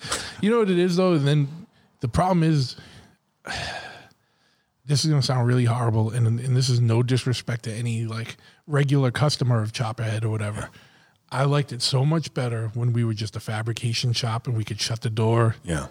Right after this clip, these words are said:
Speaker 1: But having a showroom
Speaker 2: Yeah.
Speaker 1: and a parts counter and all that,
Speaker 2: Yeah.
Speaker 1: it's important.
Speaker 2: Yeah.
Speaker 1: And I love it. And it, it creates a sense of, like,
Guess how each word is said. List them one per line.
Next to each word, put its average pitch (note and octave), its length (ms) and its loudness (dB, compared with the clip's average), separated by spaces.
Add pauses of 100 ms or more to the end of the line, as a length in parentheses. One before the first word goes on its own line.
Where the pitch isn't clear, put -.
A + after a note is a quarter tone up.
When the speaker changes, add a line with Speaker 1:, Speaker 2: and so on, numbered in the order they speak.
(140)
Speaker 1:
But A#2 220 -2
having C#3 580 0
a B2+ 60 -10
showroom D3 640 0 (220)
Speaker 2:
Yeah. D2+ 180 -12 (260)
Speaker 1:
and B2 280 0
a G#2+ 60 -6
parts G#2+ 300 -6
counter B2+ 300 0
and B2+ 80 2
all B2+ 140 2
that, C3+ 160 -2 (120)
Speaker 2:
Yeah. D#3+ 140 -8
Speaker 1:
it's - 120 2
important. C3 540 2 (220)
Speaker 2:
Yeah. D#2 100 -16 (200)
Speaker 1:
And B2+ 120 2
I A2+ 60 4
love C#3 240 4
it. A#2+ 120 -2
And C3 120 -2
it, A#2 260 -2
it B2+ 160 -4 (280)
creates C#3+ 300 2
a B2+ 40 0
sense B2+ 260 2
of, A#2 200 -2
like, A#2 200 -6